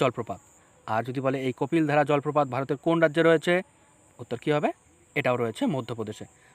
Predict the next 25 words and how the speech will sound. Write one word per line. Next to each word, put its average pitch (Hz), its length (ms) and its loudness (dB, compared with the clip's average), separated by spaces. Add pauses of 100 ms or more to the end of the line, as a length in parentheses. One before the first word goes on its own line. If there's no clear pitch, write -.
মধ্যপ্রদেশে 170 600 0
এই, 175 60 2 (120)
এই 151 160 0
দুটো 165 120 -2
খুব 160 180 -6
গুরুত্বপূর্ণ, 117 360 -4
একটি 123 120 -6
হচ্ছে 156 160 -2 (400)
ধোঁয়াধার 143 380 2
জলপ্রপাত, 196 420 2 (400)
আর 131 80 0
একটি 131 120 -4
হচ্ছে 214 220 0
কপিলধারা 139 460 2
জলপ্রপাত। 120 440 -4 (360)
দুটিই 147 320 4
রয়েছে 156 280 4 (140)
নর্মদা 117 300 -2
নদীর 110 260 -4
উপর, 101 140 -14 (560)
মনে 170 240 2
রাখবে। 104 180 -4 (1400)
পরবর্তী 269 400 6
প্রশ্ন, 131 220 -2 (1900)
চুলিয়া 262 440 6